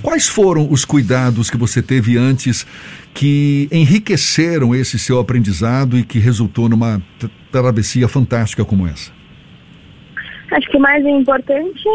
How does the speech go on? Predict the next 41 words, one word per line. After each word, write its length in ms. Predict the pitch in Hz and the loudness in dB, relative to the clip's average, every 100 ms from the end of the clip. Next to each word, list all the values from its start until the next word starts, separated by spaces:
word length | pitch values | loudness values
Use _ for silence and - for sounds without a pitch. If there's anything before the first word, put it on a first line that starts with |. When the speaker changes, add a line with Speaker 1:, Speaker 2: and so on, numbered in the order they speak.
| 440 | -2
Speaker 2:
quando 200 | - 240 | -2 -2
a 40 | 226 | -2
gente 340 | 233 214 - 226 | -6 -6 -4 -2
navega 640 | 220 214 196 220 269 254 294 | -2 -2 0 0 0 0 0
é 340 | 277 254 247 | 2 2 2
a 60 | 233 | -2
gente 340 | 226 226 - - | -4 -6 -6 -4
ter 160 | 214 | 0
a 100 | 220 | 2
humildade 480 | 220 220 220 220 247 | 2 2 2 0 -2
de 100 | - | -6
saber 200 | 233 220 | -4 -4
que 100 | 233 | -2
a 40 | 226 | -4
gente 120 | 208 | -2
não 100 | 220 214 | -4 -2
sabe 180 | 208 202 | -2 -2
tudo, 400 | - 320 415 440 381 - - - - - | 2 2 2 -2 -4 -20 -20 -20 -20 -10
é, 260 | 208 202 202 | -2 -2 0
que 120 | - | 0
é 40 | |
a 20 | 208 | 2
mesma 260 | 226 233 | 2 0
que 120 | 220 226 | -4 -4
a 40 | |
gente 120 | 240 | -2
tem 140 | 339 370 | -2 -2
que 100 | - | -4
ter 120 | - | 0
em 220 | 311 311 | 2 2
qualquer 440 | 285 294 - 285 294 - - - - | 2 -2 -2 -4 -4 -10 -20 -16 -4
lugar 440 | 294 247 254 269 | -2 0 0 0
do 160 | 240 285 | -4 -8
planeta. 680 | 262 254 233 226 285 208 185 - - - - - - - - - | -6 -6 -2 -2 -2 -4 -4 -10 -20 -20 -20 -20 -20 -20 -20 -8
É, 540 | 226 202 190 185 190 - | -4 0 0 0 -2 0
e, 420 | 233 240 233 220 | 2 4 2 0
e 160 | 226 233 | 0 2
o 40 | |
mar, 240 | 226 226 254 | 2 2 2
ele 260 | 247 240 | 0 -2
vai, 440 | 220 220 220 220 | 0 0 0 0